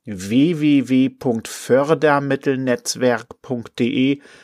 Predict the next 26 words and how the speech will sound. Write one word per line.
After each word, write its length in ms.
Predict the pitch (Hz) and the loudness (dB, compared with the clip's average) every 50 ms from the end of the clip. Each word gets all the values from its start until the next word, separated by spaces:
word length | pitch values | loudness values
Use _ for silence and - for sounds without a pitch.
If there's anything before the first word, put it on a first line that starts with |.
| _ _ | _ _
ein 400 | - - 123 120 120 117 107 98 | -4 -2 0 2 0 0 -2 -2
Wort, 360 | 110 131 135 143 143 139 143 - | 0 2 4 4 4 2 0 -4
Förder 600 | - - - - - 120 120 123 120 120 117 107 | -16 -18 -14 -4 0 2 2 2 2 2 0 -2
dann 200 | 113 110 107 110 | -2 -4 -6 -6
mit 200 | 107 101 - - | -8 -8 -8 -10
O 160 | 110 107 101 | -10 -6 -2
E, 300 | - 147 156 165 165 - _ - - _ _ - | 2 2 4 2 2 -2 _ -20 -20 _ _ -10
w 340 | 104 104 120 139 147 139 127 | -2 2 4 4 4 4 4
w 260 | 135 123 117 104 104 | 2 2 2 0 2
w 220 | 123 131 131 135 | 2 2 2 2
punkt 480 | 135 - - 135 117 110 107 - - _ _ | -2 -4 -2 0 0 0 -2 -6 -18 _ _
fördermittelnetzwerk 1500 | _ - - - - 120 127 135 156 160 165 151 147 147 147 143 147 143 135 135 127 127 127 - - 135 123 120 - - | _ -18 -16 -6 -2 0 2 2 4 4 2 2 2 2 0 2 2 2 0 0 -2 -2 -4 -4 -2 0 0 0 0 -4
punkt 320 | - - 117 107 101 - - | -6 -4 -4 -4 -4 -4 -2
d 300 | 110 110 117 110 110 110 | -2 0 0 0 0 -2
e. 40 | - - - - _ _ _ | -2 -6 -14 -20 _ _ _
Hier 580 | - - - 139 147 151 156 160 156 156 156 _ _ _ | -14 -8 -4 0 2 4 4 4 4 2 -2 _ _ _
geht 320 | - - 113 113 117 - - | -6 -2 0 0 0 0 -2
es 220 | 127 123 120 - | -4 -4 -4 -6
um 260 | - - 127 120 127 | -8 -8 -8 -6 -2
das 240 | 123 135 139 - - | -2 -2 -2 -4 -6
Thema 520 | - - 113 107 107 107 107 110 107 - _ _ _ | -6 -4 -4 -2 -2 -2 -2 -4 -4 -6 _ _ _
Fördermittel, 920 | - - - - - 117 117 113 110 113 101 92 92 90 87 87 - - _ _ _ _ | -18 -16 -8 0 2 4 4 6 4 4 2 0 -4 -6 -6 -8 -10 -10 _ _ _ _
von 320 | - - - - 110 98 | -20 -12 -6 -4 -4 -4
den 120 | 95 101 | -4 -4
Grundlagen 760 | 95 - 104 117 135 143 - 151 143 135 131 131 127 127 131 120 | -2 2 2 2 2 2 2 2 2 4 4 2 0 -2 -6 -8
hin 340 | 98 107 110 104 107 107 | -4 -4 -4 -4 -4 -6